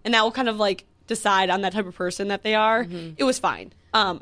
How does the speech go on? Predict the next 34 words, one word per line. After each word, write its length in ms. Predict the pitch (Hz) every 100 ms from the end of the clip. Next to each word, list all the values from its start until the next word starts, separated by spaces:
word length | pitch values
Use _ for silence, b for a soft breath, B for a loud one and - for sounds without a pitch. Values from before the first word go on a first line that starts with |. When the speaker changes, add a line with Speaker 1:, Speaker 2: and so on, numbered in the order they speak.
| -
Speaker 1:
I've 80 | 208
definitely 280 | 214 233
woken 280 | 226 208 202
up 80 | 202
with 80 | 196
a 40 | 196
guy 220 | 190 175
in 40 |
my 140 | 175 175
bed 180 | 175
where 180 | 160 170
Speaker 2:
<laughs> 20 |
Speaker 1:
he 460 | 180 285 247 240 220
just, 140 | 196
like, 160 | 196 175
leaves, 440 | 170 180 170 160
and 80 | 180
I'm 120 | 151
like, 160 | 151 147
"This 160 | 170 -
is 120 | 165 143
really 200 | 139 127
awkward. 300 | 76 - -
Get 160 | -
the 60 | -
fuck 240 | - -
out." 260 | - 85 -
Speaker 2:
What 180 | - 185
time 240 | 185 196 190
did 80 |
he 100 | 185
leave? 380 | 147 104 202 117 - _ _ _ _ _ b b b b b b _ _
Speaker 1:
Oh, 300 | 262 254 233
God. 580 | - 202 196 185 180